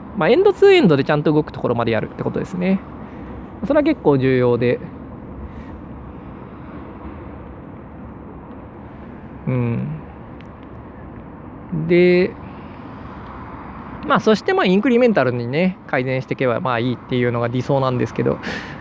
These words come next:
あ、そんなに単純でもないっすよね。その、まさに今作ってるものもそうで、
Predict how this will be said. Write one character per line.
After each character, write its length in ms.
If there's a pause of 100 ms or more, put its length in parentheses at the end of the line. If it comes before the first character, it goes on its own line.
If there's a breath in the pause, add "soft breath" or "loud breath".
(340 loud breath)
あ、 60
そ 180
ん 120
な 100
に 100
単 280
純 160
で 80
も 100
な 100
い 40
っ 20
す 140
よ 100
ね。 240 (140)
そ 80
の、 120
ま 140
さ 80
に 80
今 160
作 160
っ 40
て 140
る 80
も 120
の 60
も 120
そ 180
う 40
で、 440